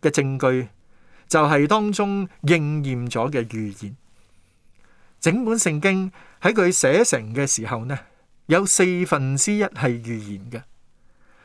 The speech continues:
而當中絕大部分嘅預言都已經應驗咗㗎喇。因此呢，假先知出現啦，佢哋想要同神嘅真先知一樣咁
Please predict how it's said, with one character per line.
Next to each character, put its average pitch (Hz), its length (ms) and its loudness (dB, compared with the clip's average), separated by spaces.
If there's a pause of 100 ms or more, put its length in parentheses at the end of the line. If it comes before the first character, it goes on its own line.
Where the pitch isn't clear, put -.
(200)
而 131 140 0
當 175 200 2
中 175 220 4
絕 151 280 6
大 135 260 0
部 139 160 2
分 131 200 -2
嘅 143 120 2
預 123 180 -4
言 113 120 -6
都 196 180 2
已 139 120 -4
經 165 240 0
應 127 180 2
驗 113 200 -6
咗 110 260 -6
㗎 110 40 -6
喇。 104 60 -10 (1400)
因 156 260 0
此 110 200 -4
呢， 120 180 -10 (540)
假 185 200 2
先 220 240 2
知 208 380 0
出 - 240 0
現 113 160 -6
啦， 117 100 -10 (840)
佢 214 100 4
哋 196 280 6
想 208 180 4
要 214 180 4
同 139 220 -2
神 135 180 2
嘅 147 100 2
真 233 360 0
先 226 260 0
知 220 140 -2
一 220 80 4
樣 151 380 2
咁 185 240 0